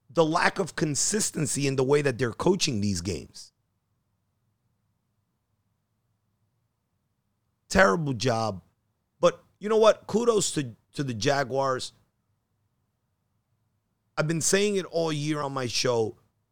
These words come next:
Great job by that staff. Great job by those players in that locker room. And after a four interception first half, for Trevor Lawrence to come out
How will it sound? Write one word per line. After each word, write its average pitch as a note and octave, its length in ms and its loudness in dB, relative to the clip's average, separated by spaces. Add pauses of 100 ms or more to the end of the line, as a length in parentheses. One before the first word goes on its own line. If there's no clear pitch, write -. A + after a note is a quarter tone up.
(100)
Great E3+ 380 0
job D3 360 2
by A2+ 160 -6
that A#2 240 -4
staff. G#2+ 600 -6 (1700)
Great F#3+ 360 -2
job D#3+ 400 2
by A#2+ 140 -4
those A#2+ 260 -2
players A#2 460 -4
in A2 80 -2
that G#2+ 240 -6
locker A2 380 -4
room. F2 240 -8 (960)
And C3+ 160 -4
after C3+ 460 -2
a B2+ 160 0
four F#3+ 400 -2
interception D3+ 960 -2 (420)
first D3 480 -2
half, G#2+ 460 -6 (1600)
for C3+ 180 -4
Trevor D#3+ 320 0
Lawrence F3 480 0
to C3+ 80 -4
come C3 240 -4
out G#2+ 280 -2